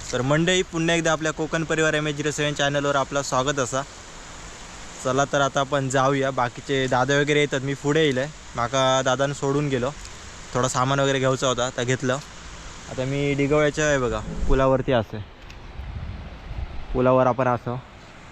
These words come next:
तर, अ, आता आपण जाऊयात, सामान घेऊन आपण खालती जाऊयात, हळूहळू पुढे जाऊयात, तोपर्यंत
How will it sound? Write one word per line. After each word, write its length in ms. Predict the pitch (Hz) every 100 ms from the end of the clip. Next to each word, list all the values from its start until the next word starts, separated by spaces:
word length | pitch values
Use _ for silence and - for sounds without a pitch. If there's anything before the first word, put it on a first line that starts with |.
| - - - - -
तर, 80 | 127
अ, 480 | 131 139 143 143
आता 180 | 139 160
आपण 480 | 151 165 170 170 160
जाऊयात, 360 | 156 160 170 170 - - - - - - - - - - - - - -
सामान 600 | 127 139 143 139 139 139
घेऊन 240 | 131 139
आपण 240 | 131 139 135
खालती 280 | 123 131 135
जाऊयात, 280 | 131 127 131
हळूहळू 220 | 123 131 -
पुढे 160 | 139 147
जाऊयात, 300 | 131 123 131
तोपर्यंत 320 | 135 120 131